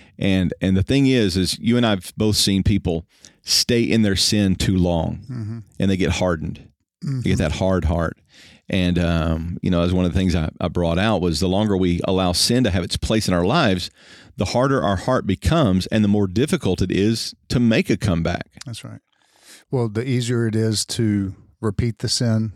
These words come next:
Speaker 2: right?
Speaker 1: Mm-hmm.
Speaker 2: Um, it's like you said, the easier it is to repeat it and the harder it is to re-, reject it.
Speaker 1: Yep. Yeah, absolutely.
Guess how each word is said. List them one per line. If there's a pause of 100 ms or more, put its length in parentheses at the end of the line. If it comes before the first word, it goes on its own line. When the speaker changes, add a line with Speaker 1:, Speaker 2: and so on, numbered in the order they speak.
(760)
Speaker 2:
right? (320)
Speaker 1:
Mm-hmm.
Speaker 2:
Um, (880)
it's
like
you
said,
the
easier
it
is
to
repeat
it (120)
and
the
harder
it
is
to
re-, (480)
reject
it. (200)
Speaker 1:
Yep. (460)
Yeah,
absolutely.